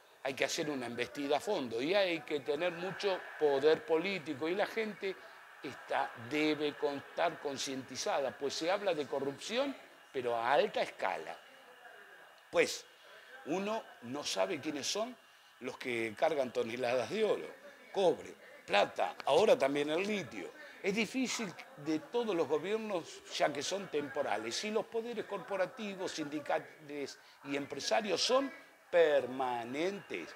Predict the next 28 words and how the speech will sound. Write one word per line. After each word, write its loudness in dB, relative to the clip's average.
Y -2
ellos -2
saben -2
bien -6
que -6
por -4
más -6
medida -4
que -6
tomen -2
a 2
los -2
cuatro -2
años, 0
cambia 2
todo. -6
Los 2
que -2
están -4
arriba -2
saben -2
todo 2
esto 2
y -2
dirigen 0
los 0
títeres, -4
juegan, 0